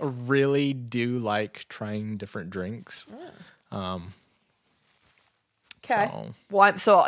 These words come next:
Speaker 2: none of these you've ever tried that you
Speaker 1: The ones
Speaker 2: bought?
Speaker 1: that I bought?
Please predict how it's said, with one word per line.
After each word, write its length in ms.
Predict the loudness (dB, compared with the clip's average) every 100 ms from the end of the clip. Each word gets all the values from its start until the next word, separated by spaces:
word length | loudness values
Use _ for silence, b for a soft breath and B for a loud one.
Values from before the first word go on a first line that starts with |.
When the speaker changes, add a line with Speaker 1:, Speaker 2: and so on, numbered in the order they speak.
| 4
Speaker 2:
none 220 | 4 4
of 100 | 4
these 240 | 2 2
you've 140 | 2 4
ever 200 | 4 4
tried 340 | 2 0 0 -14 _ _ _ _ -8 2
that 140 | 4
you 60 | 6
Speaker 1:
The 60 | 8
ones 200 | 8 8
Speaker 2:
bought? 60 | 8
Speaker 1:
that 60 |
I 100 | 6
bought? 340 | 6 4 4